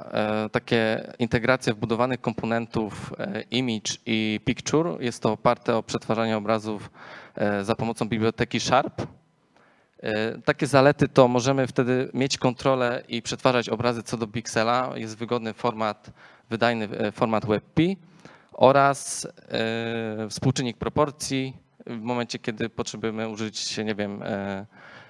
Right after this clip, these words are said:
e, kwadratu, o, z obrazka, no to autom-, automatycznie on zostanie docięty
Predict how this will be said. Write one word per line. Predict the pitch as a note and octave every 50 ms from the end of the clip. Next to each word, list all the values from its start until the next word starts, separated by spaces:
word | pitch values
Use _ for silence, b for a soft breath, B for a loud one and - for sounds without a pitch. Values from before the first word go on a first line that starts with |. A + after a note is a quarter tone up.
| B B -
e, | - F#2 F#2+ G2 G2 F#2 G2 F#2+ F#2+ F#2+ F#2+ -
kwadratu, | - - - A#2+ G#2+ A#2+ B2 A#2 - - - A2 A2 A2+
o, | A2 A2+ A2 G#2+
z | G2+ G2+
obrazka, | A2 G2 C3+ C3 B2 - - B2+ A#2
no | A#2 A2+
to | - - B2 A#2+
autom-, | A2+ G#2+ - A2 G#2+ G#2+ - A#2 A#2+
automatycznie | - A2 A#2 - A2+ A#2+ A#2 - B2+ - - B2
on | A#2 A2+
zostanie | G#2+ A2 - - A#2+ A2 A2 A2
docięty | G#2+ A#2 A2+ - - B2 A#2 A2+ - G3+ G#3+ A3+